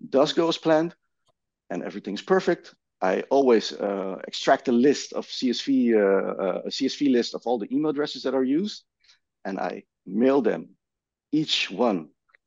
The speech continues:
And I mail them, "Do you want to give us a five-star review on Google?" And that's, that is also a very good marketing tool, because, um, yesterday, uh, a v-, a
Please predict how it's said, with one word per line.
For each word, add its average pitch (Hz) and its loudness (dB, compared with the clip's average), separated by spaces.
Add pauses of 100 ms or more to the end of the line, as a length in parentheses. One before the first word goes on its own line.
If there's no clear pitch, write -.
And 101 0
I 101 2
mail 110 4
them, 95 2 (120)
"Do 127 -4
you 123 2
want 123 2
to 107 -8
give 107 0
us 101 -8
a - -12
five-star 101 0
review 95 -8 (140)
on 90 -10
Google?" 85 -8 (920)
And 101 -2
that's, 120 4 (300)
that 127 4
is 110 -2
also 120 2
a 92 -4 (180)
very 143 6
good 104 0
marketing 107 -2
tool, 113 -8 (420)
because, 104 -2
um, 95 -4 (480)
yesterday, 117 0
uh, 92 -4 (100)
a 123 -2
v-, - -4
a 127 0